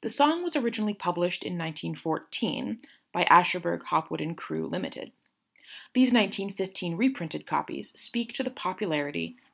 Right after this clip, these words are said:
and demand. Use the Q R code to listen. Open Score.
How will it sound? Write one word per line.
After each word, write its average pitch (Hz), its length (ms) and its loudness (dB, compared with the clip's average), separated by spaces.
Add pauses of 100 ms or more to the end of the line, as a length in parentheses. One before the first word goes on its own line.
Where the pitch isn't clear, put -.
and 160 180 -6
demand. - 440 -4 (1400)
Use 254 220 6
the 226 40 2
Q 220 220 -2
R 208 100 0
code - 340 -4 (120)
to 254 80 -2
listen. - 380 -2 (4000)
Open 254 300 2
Score. - 420 -2